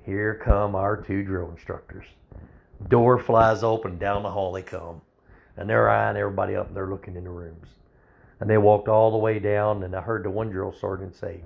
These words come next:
"Who the hell's missing here?" Of course, he knew how many people we were supposed to have. He knew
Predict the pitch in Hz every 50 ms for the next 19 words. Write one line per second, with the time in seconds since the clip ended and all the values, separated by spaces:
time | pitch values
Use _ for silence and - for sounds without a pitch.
0 | - - - - - - - 285 302 294 240 220 175 147 143 208 233 233 214 156
1 | 123 151 180 214 202 - - 127 117 98 98 107 101 92 82 - _ _ _ _
2 | _ _ _ _ _ 101 98 - _ - 180 196 185 185 233 240 190 147 123 98
3 | 90 90 92 90 90 90 - 107 98 92 - 98 95 92 90 92 90 - - 90
4 | 90 90 85 85 85 85 87 87 85 85 95 113 - - - - _ _ _ _
5 | _ _ _ _ - - 147 185 202 202 196 165 131 123 113